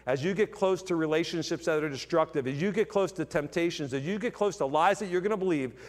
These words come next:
about that are not true about you, Holy Spirit will start da-da-da-da-da-da-da and give you a warning signal. This is how God preserves our souls. And he also uses each other. We have a community of faith here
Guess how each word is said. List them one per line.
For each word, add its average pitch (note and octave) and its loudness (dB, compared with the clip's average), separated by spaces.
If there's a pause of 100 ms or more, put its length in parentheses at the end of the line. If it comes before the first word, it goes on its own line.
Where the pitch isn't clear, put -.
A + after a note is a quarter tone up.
(120)
about C3+ 0
that C3 0
are C#3+ 4
not F3 2
true A3+ 2
about D#3+ 2
you, C3+ 0 (240)
Holy G#3 6
Spirit F#3+ 0
will D#3 0
start - -2
da-da-da-da-da-da-da F#3+ 4 (220)
and D3+ -4
give D#3+ 0
you D#3+ 2
a D3+ 2
warning C#3 -4
signal. F#2+ -12 (500)
This F#3 0
is G#3+ -4
how F3 -2
God D3 -2
preserves C3 -6
our A2+ -8
souls. - -14 (1120)
And E3 0
he F3 4
also G3+ 2
uses F#3 -2
each F3 -6
other. A#2+ -4 (540)
We D3+ -2
have D#3 0
a C#3+ -6
community F#3 -2
of F#3 -2
faith F#3 -2
here G#2+ -2